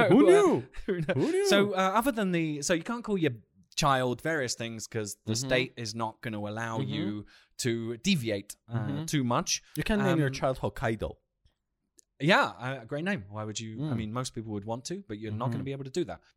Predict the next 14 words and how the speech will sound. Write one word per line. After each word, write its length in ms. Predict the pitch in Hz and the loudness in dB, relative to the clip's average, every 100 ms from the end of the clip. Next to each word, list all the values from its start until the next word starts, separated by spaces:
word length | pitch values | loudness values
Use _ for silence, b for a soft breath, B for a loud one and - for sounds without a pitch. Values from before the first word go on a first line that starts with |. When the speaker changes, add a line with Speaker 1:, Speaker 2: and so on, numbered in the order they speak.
| 127 | 2
Speaker 2:
Would 240 | 151 151 | 4 6
you 180 | 156 175 143 98 | 4 0 -4 -8
yourself, 680 | 135 135 123 196 254 311 - - | 2 2 4 2 2 0 -8 -8
as 180 | 120 110 | -6 -4
time 200 | 131 123 | -6 -4
goes 220 | 117 113 | -6 -4
by? 80 | - | -4
I 60 | |
mean, 120 | 175 220 | -4 -4
you 60 | |
couldn't 320 | 202 226 190 | -2 -2 -2
change 400 | - 202 247 123 | -4 -4 -2 -2
your 180 | 117 117 | -4 -6
name. 400 | 117 117 110 107 | -6 -6 -8 -12